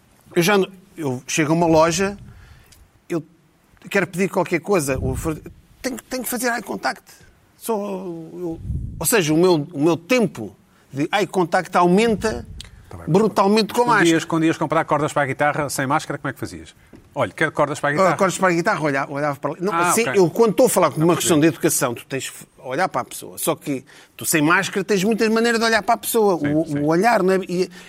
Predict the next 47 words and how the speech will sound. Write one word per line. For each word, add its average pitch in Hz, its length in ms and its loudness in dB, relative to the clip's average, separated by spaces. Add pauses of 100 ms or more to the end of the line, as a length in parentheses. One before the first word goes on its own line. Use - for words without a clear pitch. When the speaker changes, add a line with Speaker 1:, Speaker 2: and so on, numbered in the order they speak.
Speaker 1:
e 180 80 -2
to-, 196 260 0
e 165 320 -4
a 170 40 6
outra 214 200 4
pessoa 196 260 2
também 180 220 2
fica 151 220 -4
mais 135 180 0
confortável 233 800 0 (160)
e 220 80 -10
tu 247 140 -8
também, 285 340 -2
porque 320 280 -12
geres, 247 600 -2 (360)
geres 214 480 0
o 226 80 0
teu 233 520 0
Speaker 2:
E 165 60 -4
não 214 140 -2
te, 214 80 -2
Speaker 1:
eye 220 80 0
Speaker 2:
e, - 20 0
e - 20 0
Speaker 1:
contact 202 220 -2
Speaker 2:
não 220 140 2
te - 60 -10
Speaker 1:
normal. 233 120 2
Speaker 2:
acontece 190 280 2
uma 175 80 0
coisa 165 220 2
que 160 80 -8
me 156 60 -4
acontece 147 340 -2
bastantes 131 360 -6
vezes 120 200 -2
e 120 60 -4
que - 100 -12
me 120 60 0
irrita 120 340 -2
imenso: 113 340 -2
que 139 120 -4
é, 117 180 -2
então, 175 220 -2
não 175 100 -4
me 190 60 -8
falas. 139 500 -2